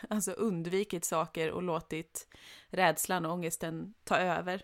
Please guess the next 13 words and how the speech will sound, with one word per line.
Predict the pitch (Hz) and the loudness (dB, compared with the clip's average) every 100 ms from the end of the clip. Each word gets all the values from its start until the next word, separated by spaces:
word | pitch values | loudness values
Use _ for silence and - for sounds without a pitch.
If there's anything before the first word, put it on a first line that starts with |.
| - | -2
Bara | 202 190 180 | 2 4 2
som | 185 | -2
det | 185 | -4
här | 175 | -4
med | 170 | -4
min | 170 170 | -4 -4
getingfobi | 175 160 - 151 156 170 165 185 | -2 -4 -6 -8 -6 -8 -6 -4
som | 233 180 | -4 -4
jag | 180 | -2
hade | 185 165 | -4 -4
i | 165 170 233 | -6 -6 -10
tjugo | - - 170 165 | -8 -4 -4 -4
år. | - 175 | -6 -6